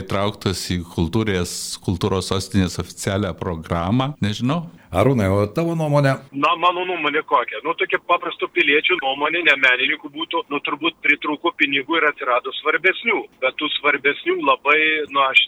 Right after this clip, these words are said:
Speaker 3: nežinau. A, kultūra, kai mes deklaruojame, ir, ir mokslas, ir menas vieni iš pagrindinių kertinių akmenų yra. Neskaitant to, kad, nu, sportuoti irgi reikia. Bet kažkur turbūt buvo dar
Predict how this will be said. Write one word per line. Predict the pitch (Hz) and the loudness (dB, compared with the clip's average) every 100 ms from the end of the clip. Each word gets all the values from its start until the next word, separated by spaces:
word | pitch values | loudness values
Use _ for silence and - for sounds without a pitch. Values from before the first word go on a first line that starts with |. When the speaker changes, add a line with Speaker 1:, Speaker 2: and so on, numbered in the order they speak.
| 131 | 0
Speaker 3:
nežinau. | 143 160 190 160 131 - | 0 0 2 2 0 -4
A, | 127 135 127 123 120 120 - | 0 4 4 4 2 -2 -2
kultūra, | 165 147 - 175 170 180 - _ _ - | -2 -2 -2 2 4 2 0 _ _ 0
kai | 151 143 | 2 2
mes | 147 | 0
deklaruojame, | 127 147 139 143 151 160 156 147 | 0 -2 0 2 2 4 4 4
ir, | 139 131 139 139 | 2 2 2 2
ir | 135 131 127 131 135 139 | 2 -2 -6 -14 -10 -2
mokslas, | 170 - 143 - | -2 0 -4 -4
ir | - | 0
menas | 147 160 165 - 139 | 2 4 0 0 0
vieni | 143 143 | 2 0
iš | 139 - | -4 -2
pagrindinių | 143 - 143 143 151 - - - | -2 2 0 2 0 -2 -12 0
kertinių | 156 139 - 151 147 147 151 | 2 2 2 2 4 4 2
akmenų | 165 196 196 160 | 0 -2 2 2
yra. | 127 107 - _ - - | 4 0 -4 _ -18 -4
Neskaitant | 143 - 135 139 156 139 - | -4 0 0 2 -2 -2 -2
to, | 143 147 | 0 2
kad, | 147 143 | 0 0
nu, | 135 147 170 131 - - - | 0 0 0 -4 -10 -12 -10
sportuoti | - 151 - 160 - | -2 -2 2 0 2
irgi | 202 165 135 | 0 4 2
reikia. | 131 117 - 104 _ | 2 -4 -4 -6 _
Bet | 127 139 - | -2 0 0
kažkur | 139 - 175 - | -2 -2 -4 -6
turbūt | 147 131 151 - - - - - | -8 -2 -4 -4 -8 -8 -8 -8
buvo | 135 135 139 | -4 0 4
dar | 156 185 | 4 4